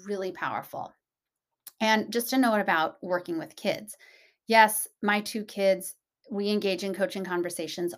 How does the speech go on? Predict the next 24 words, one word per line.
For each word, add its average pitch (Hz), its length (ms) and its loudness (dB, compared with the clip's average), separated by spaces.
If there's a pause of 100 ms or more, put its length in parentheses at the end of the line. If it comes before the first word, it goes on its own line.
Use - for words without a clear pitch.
all 160 200 -6
the 160 80 -10
time. - 480 -8 (600)
But 226 200 4
I 240 200 4
have 277 380 -2
worked 233 360 -2
with 208 200 -10
kids 233 560 -4
over 220 240 -2
the 202 240 -4
entire 220 680 -4
course 190 320 -2
of - 120 -8
my 170 160 0
career. - 500 -8 (180)
For 196 100 -6
the 190 60 0
past 196 300 0
twenty-five 190 460 2
years, 175 340 2
I 214 140 4
have 220 240 -4
been 180 280 0